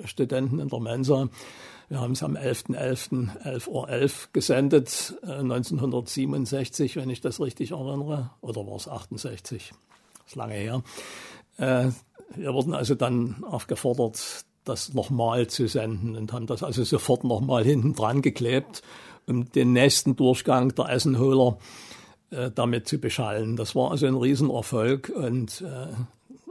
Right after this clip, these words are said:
aber sowas Ähnliches hat sich dann nicht wiederholt. Was wir noch gemacht haben, war,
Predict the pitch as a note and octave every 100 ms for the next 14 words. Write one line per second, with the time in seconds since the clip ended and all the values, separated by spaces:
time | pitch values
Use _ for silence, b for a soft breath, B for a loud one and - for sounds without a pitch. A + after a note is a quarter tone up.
0 | - F3+ C3 - C#3 C3 - B2+ C#3+ D3
1 | D#3+ - C3+ - - C#3+ C#3+ C#3 - C#3
2 | - A2 B2+ G2 F2+ F#2+ - - - _
3 | _ _ _ B B B B - B2 -
4 | C3 C3 - F3+ E3 D#3+ - D#3 D#3 E3
5 | D#3+ C3+ C#3+ D3+